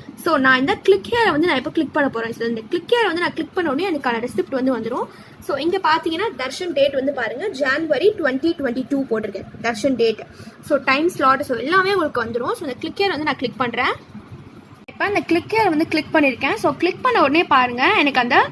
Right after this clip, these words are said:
ரெசிப்ட் வந்து வந்துருச்சு. So, தர்ஷனுக்கான டேட் வந்து இங்க உங்களுக்கு மென்ஷன் பண்ணிருப்பாங்க. So, நான் கல்யாணோற்சவம் சேவை வந்து புக் பண்ணிருக்கேன். So, நவம்பர் இருபதாம் தேதி நான் கல்யாணோற்சவம் சேவை வந்து ஆன்லைன்ல பாத்துக்கணும். So, தர்ஷனுக்கான டேட் வந்து நான் ஜனவரி வந்து செலக்ட் பண்ணிருக்கேன்,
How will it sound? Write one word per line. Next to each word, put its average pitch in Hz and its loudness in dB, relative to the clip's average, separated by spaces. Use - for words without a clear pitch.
ரெசிப்ட் 285 0
வந்து 285 2
வந்துருச்சு. 262 0
So, 359 0
தர்ஷனுக்கான 294 2
டேட் 330 4
வந்து 302 0
இங்க 247 0
உங்களுக்கு 233 0
மென்ஷன் 269 0
பண்ணிருப்பாங்க. 233 -2
So, 277 -2
நான் 262 -2
கல்யாணோற்சவம் 311 0
சேவை 262 0
வந்து 269 -2
புக் 269 -6
பண்ணிருக்கேன். 254 -2
So, 392 -2
நவம்பர் 339 0
இருபதாம் 359 2
தேதி 254 0
நான் 320 2
கல்யாணோற்சவம் 294 0
சேவை 254 -4
வந்து 269 0
ஆன்லைன்ல 311 2
பாத்துக்கணும். 226 -4
So, 269 0
தர்ஷனுக்கான 349 2
டேட் 269 2
வந்து 262 0
நான் 349 2
ஜனவரி 302 0
வந்து 302 0
செலக்ட் 262 -4
பண்ணிருக்கேன், 226 -4